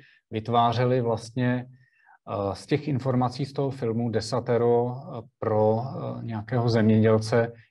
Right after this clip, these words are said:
jak správně hospodařit s půdou. A, eh, zkusili si pro, eh, konkrétní, eh, území, eh,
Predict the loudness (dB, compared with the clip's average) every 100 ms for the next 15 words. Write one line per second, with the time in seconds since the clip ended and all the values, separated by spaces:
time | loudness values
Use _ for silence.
0 | -6 -6 -4 2 6 6 6 4 2 -4
1 | -12 -10 -8 -2 0 0 0 -4 -4 4
2 | 4 4 -2 -14 _ _ _ _ _ _
3 | _ _ _ _ -2 2 2 2 -10 _
4 | _ _ -8 -6 -6 -6 -8 0 2 4
5 | 2 4 6 6 2 4 4 4 0 -6
6 | -4 -4 -4 -4 -2 0 0 -2 -4 -4
7 | -6 -14 _ _ -14 -12 -6 -2 2 4
8 | 4 4 2 -2 -10 _ _ _ _ -6
9 | -2 0 -2